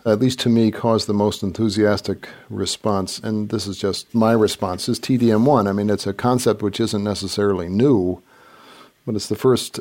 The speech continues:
apparently successful application of the concept in metastatic breast cancer. It's just simple conjugation of trastuzumab to a chemotherapeutic agent, which is basically a tubulin inhibitor, and something with which all of us were heretofore unfamiliar.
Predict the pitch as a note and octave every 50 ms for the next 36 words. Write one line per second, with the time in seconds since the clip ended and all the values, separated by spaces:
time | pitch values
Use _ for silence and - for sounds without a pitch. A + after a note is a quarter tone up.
0 | - _ A2 G#2+ - - C#3 C3 B2 A#2 G2+ - - G#2 G2 - B2+ A2+ - -
1 | G#2+ G#2 G2 - G#2 - - B2 B2 - A2+ G2 G2 G2 - - G2+ G2 F2+ -
2 | G2 F#2 - - G2+ G2 G2 F#2+ F#2 F#2 F#2 - - G2 F2+ E2 - - C3 C#3+
3 | C3+ C#3 - F#2 F2 E2+ - - F#2+ F2+ F2 F2 - - - - A2 - _ _
4 | - G2+ - - F#2+ F#2 F#2+ G2 F#2 - - F#2+ F#2+ F#2 F2+ F2+ F#2 F#2 F2+ -
5 | - G2+ G2 F#2+ F#2 F2+ F2+ F2+ G2+ - - - _ _ _ - - G#2 - -
6 | - D3+ C3+ A#2+ A#2+ G#2+ G#2+ A2 G#2+ G#2+ - A2+ G#2+ G2+ G2+ G2 G2+ - A#2 G#2+
7 | G#2 G2 - - G2+ G2 F#2+ - - C3+ C#3+ C3 G2 - F#2 F#2 E2+ - G#2 B2
8 | C3+ - F#2 F#2 F2+ - - G2 G2 F#2 F#2 - - - - - _ _ _ _
9 | _ - F#2+ G2 F#2+ - - - F#2 F#2 F2+ - - - C#3+ C3 B2 A2+ G2+ G2+
10 | F#2+ F2 F2 E2+ F#2 E2+ - - G2 B2 C#3 C3+ - _ A2 G2 F2+ F2 - -
11 | G2+ F#2+ F#2 F#2+ F2+ F2+ F#2 F2+ - - G2+ F#2+ - - - G2 G2 G2 F#2+ F#2+
12 | G2+ F#2 - - G2 F#2 F2 G#2 G#2 G2+ - G2 - - G#2+ G#2+ G#2+ A2+ A2+ G#2+
13 | - A#2+ A#2 B2+ D3+ D3 A2+ E2+ - -